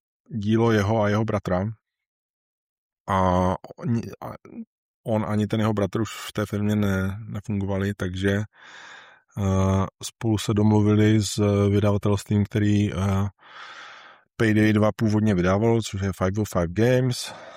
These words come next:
a dohodli se na tom, že budou dělat prostě hru, která bude založená na kooperaci, na, na hajstování a bude prostě tak nějak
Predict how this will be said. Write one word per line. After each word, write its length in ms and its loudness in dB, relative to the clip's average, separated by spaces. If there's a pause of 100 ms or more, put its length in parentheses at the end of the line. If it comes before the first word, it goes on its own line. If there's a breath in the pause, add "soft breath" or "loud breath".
(160 loud breath)
a 440 2 (280)
dohodli 320 0
se 100 -4
na 100 0
tom, 160 0
že 100 0
budou 200 0
dělat 260 0 (160)
prostě 400 -6
hru, 280 2
která 720 0
bude 300 2
založená 720 2
na 460 0 (1040 soft breath)
kooperaci, 1120 2
na, 420 -10
na 200 -6
hajstování 1080 -2
a 200 -6
bude 220 -4
prostě 500 -8
tak 200 -8
nějak 300 0